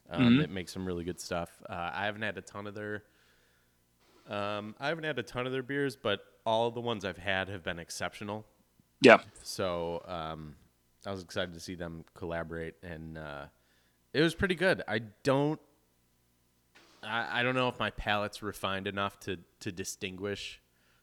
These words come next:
Speaker 1: I just got, like, oh, it was a hazy, hoppy beer. So.
Speaker 2: Right. Yeah. Yeah. Um, and like I said, I, man, I don't know what it is. I got it. My, I'm just kinda blah on beer right now. I haven't.
Speaker 1: Mm-hmm.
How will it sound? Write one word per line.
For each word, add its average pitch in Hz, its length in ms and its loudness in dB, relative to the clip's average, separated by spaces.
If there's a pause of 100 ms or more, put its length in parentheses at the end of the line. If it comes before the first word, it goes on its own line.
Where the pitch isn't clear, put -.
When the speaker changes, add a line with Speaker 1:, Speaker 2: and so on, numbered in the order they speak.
(120)
Speaker 1:
I 92 120 -2
just 85 180 -8
got, 85 240 -2
like, 85 220 -8
oh, 135 140 0
it - 20 0
was 92 160 -6
a 87 160 -6 (120)
hazy, 90 500 -6
hoppy 82 520 -8 (160)
beer. 73 300 -8 (320)
So. - 180 -14
Speaker 2:
Right. 117 260 12 (1080)
Yeah. 117 180 2 (1120)
Yeah. 156 640 12
Um, 143 220 6
and 190 80 -4
like 247 160 6
I 285 60 4
said, 202 200 2
I, - 220 2 (360)
man, - 220 -14
I 180 60 -4
don't 220 80 -2
know 120 100 0
what 113 160 2
it 117 80 0
is. 107 200 2
I 117 100 -2
got 131 160 -2
it. 117 100 -2 (240)
My, 120 380 -4 (720)
I'm 123 100 -12
just 135 240 -4
kinda 131 320 0
blah 123 420 4
on 120 160 2
beer 131 220 2
right 95 140 2
now. 101 160 0
I 95 80 2
haven't. 120 320 0
Speaker 1:
Mm-hmm. 98 260 -6